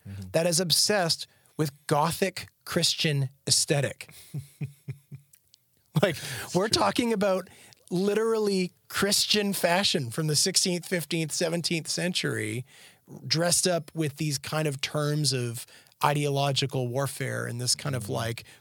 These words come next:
Speaker 2: good versus evil thing.
Speaker 1: It
Speaker 2: And,
Speaker 1: is interesting,
Speaker 2: and there
Speaker 1: yeah.
Speaker 2: is a lot, there are a lot of overtones to that that are something else. But, like, the entire metal scene is obsessed with Christianity.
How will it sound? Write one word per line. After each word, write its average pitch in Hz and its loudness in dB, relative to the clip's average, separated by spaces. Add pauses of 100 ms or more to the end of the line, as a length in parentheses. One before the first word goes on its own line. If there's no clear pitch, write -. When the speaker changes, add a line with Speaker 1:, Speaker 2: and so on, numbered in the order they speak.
Speaker 2:
good 160 0
versus 139 0
evil 147 -2
thing. 120 -2
Speaker 1:
It - 2
Speaker 2:
And, 143 0
Speaker 1:
is 135 0
interesting, 120 0
Speaker 2:
and 190 0
there 196 0
Speaker 1:
yeah. 214 2
Speaker 2:
is 311 2
a 330 2
lot, 165 2
there 160 2
are 170 2
a 180 2
lot 160 2
of 147 2
overtones 143 0
to - -4
that 120 -4
that 123 -6
are 123 -4
something 120 0
else. 135 0
But, - -4
like, 139 -2
the 220 -6
entire 269 0
metal 185 2
scene 202 0 (240)
is - 4
obsessed 330 2
with 359 -4
Christianity. 117 -2